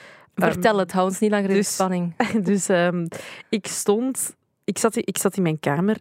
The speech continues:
Speaker 2: en ik was aan het kijken naar kleedjes die ik wilde kopen. Ik denk dat zo, pff, rond de eindejaarsperiode was of zo. En ik dacht van, "Oh, ik ga al wat kleren kopen voor zo na de coronacrisis, eh, als ik naar, ehm, events of zo mag gaan."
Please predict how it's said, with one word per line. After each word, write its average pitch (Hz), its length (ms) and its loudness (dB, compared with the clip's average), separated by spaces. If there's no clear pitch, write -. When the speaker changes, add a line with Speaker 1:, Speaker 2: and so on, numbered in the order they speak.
Speaker 2:
en 175 140 0
ik 160 120 -4
was 165 180 0
aan 165 120 2
het - 140 -10
kijken 160 340 -2
naar 160 160 0
kleedjes 175 380 -2
die 170 120 0
ik 165 80 -8
wilde 160 260 -2
kopen. 180 400 0
Ik 190 80 -12
denk 165 140 -4
dat 160 120 -4
zo, 170 360 -6
pff, - 200 -20
rond 170 180 -2
de - 60 -6
eindejaarsperiode 160 760 -2
was 151 140 -2
of 147 60 -6
zo. - 140 -6
En 156 60 2
ik 147 60 -4
dacht 160 120 -8
van, - 160 -10
"Oh, - 60 -6
ik 170 120 -8
ga - 120 -2
al 156 240 0
wat 170 120 -2
kleren 165 220 0
kopen 170 280 -2
voor 160 140 -2
zo 156 200 0
na 160 160 -2
de 156 80 -4
coronacrisis, 156 920 -4
eh, 160 280 -4
als 160 200 -6
ik - 140 -12
naar, 160 200 -4
ehm, 156 400 -4
events 160 420 0
of 175 100 -6
zo 170 180 -2
mag 180 200 -4
gaan." 190 280 0